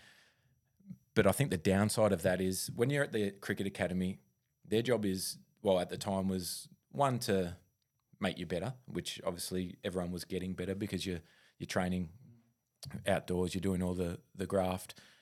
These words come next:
But also, like, there was a, um, emerging players tour at the end of that, which was Australia, India, South Africa,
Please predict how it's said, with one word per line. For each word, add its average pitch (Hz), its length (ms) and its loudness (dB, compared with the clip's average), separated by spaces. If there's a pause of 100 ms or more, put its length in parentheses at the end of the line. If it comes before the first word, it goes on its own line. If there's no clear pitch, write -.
(580)
But 110 100 2
also, 107 440 6
like, 95 200 0
there 98 80 0
was 95 140 0
a, 92 360 2 (480)
um, 85 640 -6 (480)
emerging 98 380 2
players 92 360 2
tour 98 360 0 (100)
at 101 100 -2
the 92 100 0
end 95 120 2
of 92 80 -2
that, 107 160 0
which - 180 -8
was 87 380 -4 (200)
Australia, 92 520 -2
India, 92 260 -2
South 87 260 -2
Africa, 92 520 -4